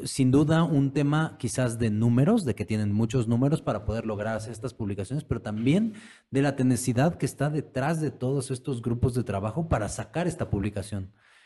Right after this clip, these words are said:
Yo creo que México tiene mucho volumen en muchos a-, a-, en muchas áreas.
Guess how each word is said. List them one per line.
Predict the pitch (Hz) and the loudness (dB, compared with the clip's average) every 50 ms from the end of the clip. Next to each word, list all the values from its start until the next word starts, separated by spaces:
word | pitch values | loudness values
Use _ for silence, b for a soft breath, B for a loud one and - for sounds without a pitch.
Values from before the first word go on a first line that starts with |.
| b b _ | b b _
Yo | - - | -6 -4
creo | - 127 127 127 | -2 -2 0 2
que | 147 131 | 2 2
México | 123 127 123 - 143 - 143 135 131 | 4 2 2 0 -2 -2 -2 -2 0
tiene | - 123 123 120 120 117 | 2 2 2 4 2 2
mucho | 113 113 113 131 156 156 - 165 | 2 2 2 0 0 0 0 0
volumen | 143 135 120 127 131 123 113 110 | 2 2 4 4 4 4 4 2
en | 104 101 | 2 0
muchos | 101 104 123 151 160 - 165 135 - - 127 | 0 0 2 0 2 2 0 -2 0 0 2
a-, | 120 120 127 - | 2 2 2 0
a-, | - 123 123 123 | -2 -2 -2 0
en | 113 110 | -2 -2
muchas | 123 123 - 127 - - | -2 -2 -2 -4 -4 -2
áreas. | 117 117 117 131 165 170 - | 0 0 2 2 0 0 -2